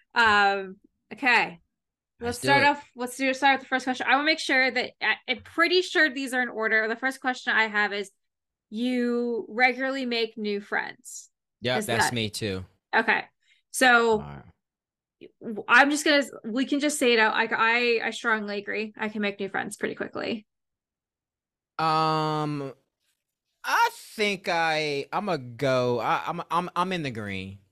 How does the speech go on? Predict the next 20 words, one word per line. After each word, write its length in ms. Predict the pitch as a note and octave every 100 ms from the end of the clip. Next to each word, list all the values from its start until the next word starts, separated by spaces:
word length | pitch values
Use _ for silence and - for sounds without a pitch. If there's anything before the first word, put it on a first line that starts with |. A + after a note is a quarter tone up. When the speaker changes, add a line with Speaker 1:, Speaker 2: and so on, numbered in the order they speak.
| _
Speaker 1:
You 100 | -
in 60 | C4
the 60 | -
Speaker 2:
but 60 |
Speaker 1:
green? 120 | -
Speaker 2:
not 140 | D3 A#2
strongly. 720 | - C#3 C3+ B2+ G#2 F#2+ F#2+
I, 240 | G#2+ A#2
I'ma 180 | C3 C#3
go 200 | B2+ B2+
with 100 | B2
the 100 | A2
little 260 | A2 A#2 G#2+
bubble. 480 | G2 F#2+ F2 F2 - _ _ -
Speaker 1:
Okay. 320 | D4+ B3+ G3 A#3+ _ _ _ _ _ _ _ _
You 220 | - B3 B3+
spend 340 | - C#4+ C#4
a 80 | D4+
lot 220 | D4 D4
of 200 | D4